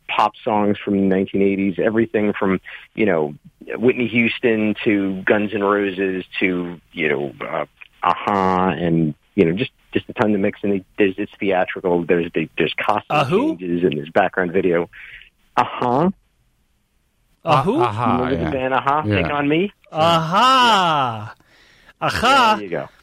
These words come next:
Speaker 2: Sorry.
Speaker 1: Aha. <laughs>
Speaker 2: Aha.
Speaker 1: Um, and, and they're a great, they're a great band. If you're, if you're in the city and you like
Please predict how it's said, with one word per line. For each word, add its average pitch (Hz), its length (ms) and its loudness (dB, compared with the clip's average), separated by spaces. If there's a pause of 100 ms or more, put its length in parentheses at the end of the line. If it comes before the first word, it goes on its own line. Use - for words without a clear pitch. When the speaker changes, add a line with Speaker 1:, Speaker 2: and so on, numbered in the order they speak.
(420)
Speaker 2:
Sorry. 120 340 0
Speaker 1:
Aha. 214 500 0 (320)
<laughs> - 1200 -2
Speaker 2:
Aha. 226 500 0
Speaker 1:
Um, 127 160 -6
and, 143 180 0 (120)
and 156 180 0
they're 175 100 0
a 170 40 -2
great, 165 360 -4
they're 147 140 2
a 139 40 -2
great 156 280 0
band. 139 440 0
If - 80 -12
you're, 120 300 2
if 120 200 -4
you're 127 120 2
in 135 100 2
the 147 140 -2
city 139 180 0
and 139 80 -2
you 131 80 2
like 123 160 0